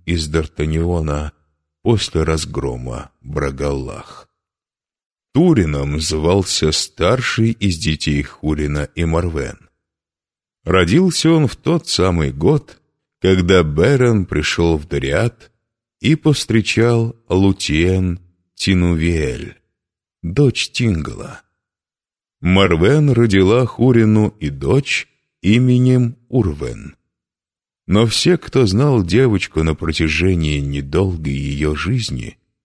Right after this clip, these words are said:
звали ее Лалайт, то есть смех.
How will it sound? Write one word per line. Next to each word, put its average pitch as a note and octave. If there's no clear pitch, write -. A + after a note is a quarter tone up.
звали A#2
ее A#2+
Лалайт, G#2+
то -
есть -
смех. -